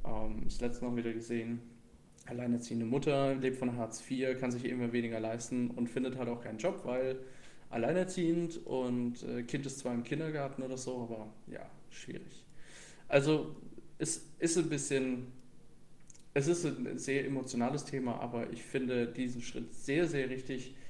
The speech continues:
Ich wollte es nur noch mal erklären, was es mit dieser kalten Progression aus, äh, auf sich hat, wenn ich, ähm, beispielsweise, äh, dreiundvierzigtausend Euro verdiene zum Beispiel, dann habe ich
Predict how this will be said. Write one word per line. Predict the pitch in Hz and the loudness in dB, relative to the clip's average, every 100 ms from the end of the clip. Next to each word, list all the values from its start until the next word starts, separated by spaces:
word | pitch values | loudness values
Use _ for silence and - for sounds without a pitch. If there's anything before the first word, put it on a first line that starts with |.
| - | -6
Ich | 131 - | -6 -2
wollte | 135 | -2
es | 139 | 0
nur | 135 | -2
noch | |
mal | 123 120 | 0 0
erklären, | 120 131 127 | -2 -4 -4
was | 120 | -4
es | 120 127 | -4 -4
mit | 120 | -6
dieser | 117 117 | -4 -6
kalten | - 120 120 | -6 -6 -6
Progression | 123 120 107 135 180 | -8 -6 -4 -2 -2
aus, | - 139 139 - - | 0 -2 -4 -8 -8
äh, | - 131 123 | -4 -2 -2
auf | 123 | -4
sich | - 127 - | -4 -6 -4
hat, | 120 - - - - - | -6 -6 -14 -16 -16 -4
wenn | 123 123 | 2 4
ich, | 120 - - - - | 4 -2 -10 -12 -6
ähm, | 117 113 110 113 110 110 - - - - | -4 -4 -4 -6 -6 -6 -10 -12 -14 -2
beispielsweise, | 113 120 - 113 117 107 110 113 110 104 104 110 - - - - - - - - - - - | -2 0 -2 -4 -4 -2 -2 -4 -4 -4 -6 -8 -12 -16 -16 -16 -16 -16 -16 -16 -16 -16 -16
äh, | - - - - | -12 -10 -10 -4
dreiundvierzigtausend | 123 127 156 143 - - 120 120 | 2 2 2 -2 -6 -6 -6 -4
Euro | - 170 170 165 165 - - | 2 4 4 0 -2 -10 -14
verdiene | - - - 202 311 320 320 - | -6 -6 2 4 6 4 0 -6
zum | - 196 | -8 -4
Beispiel, | 185 202 - 202 208 214 - - - - | -4 -6 -4 -2 -2 -4 -10 -12 -14 -2
dann | 131 123 | 0 0
habe | 123 135 | 0 0
ich | 135 - - | -2 -10 -14